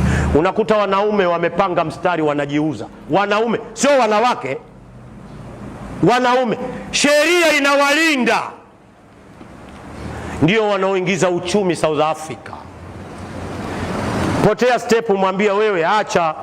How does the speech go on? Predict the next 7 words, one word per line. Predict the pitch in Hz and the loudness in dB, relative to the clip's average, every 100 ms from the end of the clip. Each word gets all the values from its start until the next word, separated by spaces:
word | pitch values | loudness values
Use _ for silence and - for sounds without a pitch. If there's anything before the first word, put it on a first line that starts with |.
| - - - - | -14 -18 -20 -2
tabia | 170 175 196 | -2 2 0
hii | 196 | 0
sio | - 190 170 | 0 0 0
nzuri." | 143 160 120 107 - - - - - - - - - - - | 0 0 -2 -6 -18 -20 -20 -20 -20 -18 -16 -16 -14 -14 0
Ukikamatwa | 147 170 170 175 202 208 175 | 2 2 0 2 2 2 0
unafungwa | 160 151 180 165 | 0 0 0 0
maisha. | 151 147 160 - 120 | 0 -2 -4 -6 -8